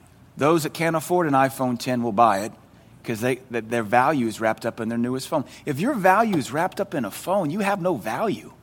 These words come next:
Your value is in Christ,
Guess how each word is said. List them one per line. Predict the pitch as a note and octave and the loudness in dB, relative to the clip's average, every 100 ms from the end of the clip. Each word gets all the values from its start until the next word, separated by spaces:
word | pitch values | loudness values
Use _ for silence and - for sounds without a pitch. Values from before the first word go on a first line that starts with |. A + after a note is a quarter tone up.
| _ _ - - _ - - - - - - - - - - _ _ - | _ _ -20 -20 _ -20 -20 -20 -20 -20 -20 -20 -20 -20 -20 _ _ -4
Your | F#3 F3 | -2 0
value | F#3+ G#3 G#3+ F3 | 2 2 2 0
is | |
in | D#3+ D3+ | -2 -4
Christ, | - A#3+ A#3+ F3+ G2 - - | -6 -6 -4 -4 -6 -12 -14